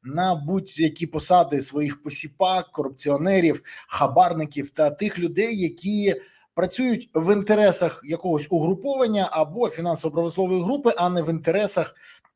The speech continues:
е, держави. Всі пам'ятають, як Центренерго віддали людям Коломойського. Всі ж пам'ятають. Але якщо б був незалежний парламент, це би не сталося. Всі пам'ятають, як парламент по наказу з Офісу Президента призначив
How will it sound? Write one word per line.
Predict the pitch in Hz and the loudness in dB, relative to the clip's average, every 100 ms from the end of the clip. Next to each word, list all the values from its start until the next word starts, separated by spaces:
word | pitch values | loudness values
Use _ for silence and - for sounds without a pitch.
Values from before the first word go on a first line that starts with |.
| 143 | -8
е, | 147 147 139 | -4 -2 -2
держави. | 135 151 135 101 87 - - - | 0 2 2 0 -6 -16 -16 -8
Всі | - 285 | -4 -2
пам'ятають, | 240 202 190 214 214 175 - | 0 -2 0 2 2 0 -2
як | 175 160 - | -4 -4 -6
Центренерго | - 220 196 180 165 185 214 160 | -2 -2 0 -4 -2 -2 -2 0
віддали | 143 139 143 190 190 160 | -2 -4 -4 -2 -2 -2
людям | 147 165 156 | -2 -2 -4
Коломойського. | 147 165 147 131 101 - 104 | -6 -6 -4 -6 -8 -14 -16
Всі | - 220 | -8 -6
ж | - | -6
пам'ятають. | 160 143 135 113 98 _ _ _ - | -6 -6 -6 -8 -10 _ _ _ -8
Але | 127 156 196 | 0 2 2
якщо | 147 - 190 | 0 0 0
б | 139 | 0
був | 139 170 147 | -4 -4 -4
незалежний | 127 131 156 131 | -2 0 -2 -4
парламент, | 123 131 156 214 220 - _ | -6 0 0 0 -4 -8 _
це | - 160 196 | -4 2 2
би | 190 190 - | 4 0 -2
не | 135 151 | -4 -4
сталося. | - 160 147 101 - - - - | 2 2 2 -2 -12 -14 -20 -14
Всі | - 220 254 | -6 -4 -2
пам'ятають, | 214 180 175 214 220 208 - | -2 -2 -2 0 0 0 -4
як | 147 196 175 - - | 0 2 2 -2 0
парламент | 190 170 202 226 190 160 - | 0 4 2 2 0 -4 -6
по | 165 | -2
наказу | 165 165 202 160 | -2 2 2 2
з | 147 | -2
Офісу | 202 - 156 | -2 -4 -10
Президента | 147 147 170 247 226 226 | -8 -6 -2 -2 4 4
призначив | 170 - 175 143 202 220 - 196 | 4 0 -2 0 2 2 2 0